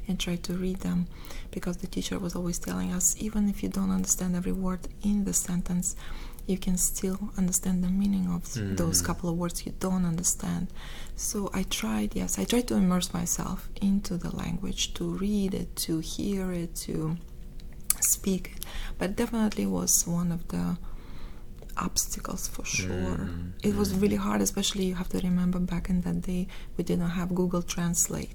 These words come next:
Speaker 2: I know, I know.
Speaker 1: So
Speaker 2: I, I,
Speaker 1: everything I
Speaker 2: I've,
Speaker 1: had to
Speaker 2: I've
Speaker 1: translate was from the
Speaker 2: <laughs>
Speaker 1: dictionary. <laughs> It was, it was so difficult.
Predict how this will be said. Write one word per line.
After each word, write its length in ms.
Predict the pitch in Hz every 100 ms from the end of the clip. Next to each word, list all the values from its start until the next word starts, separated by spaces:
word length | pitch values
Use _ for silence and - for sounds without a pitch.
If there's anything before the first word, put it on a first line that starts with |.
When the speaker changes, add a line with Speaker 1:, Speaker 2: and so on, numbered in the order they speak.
| -
Speaker 2:
I 160 | 92
know, 280 | 87 85 85 - - 98
I 60 |
know. 100 | 87
Speaker 1:
So 220 | 87 - 220 208 - -
Speaker 2:
I, 60 | 120
I, 140 | -
Speaker 1:
everything 360 | 233 240 - 139
I 40 |
Speaker 2:
I've, 60 | 214
Speaker 1:
had 160 | 226 -
to 80 | 120
Speaker 2:
I've 100 | 233
Speaker 1:
translate 420 | 233 226 214 208
was 200 | 208 -
from 260 | 262 247
the 180 | 233 226
Speaker 2:
<laughs> 160 | 220 247
Speaker 1:
dictionary. 560 | 269 - 247 240 294 -
<laughs> 60 | - - - - - - - - -
It 100 | 247
was, 280 | 240 247 262 - -
it 60 | 277
was 180 | 269
so 220 | - 254 240
difficult. 520 | 226 220 214 208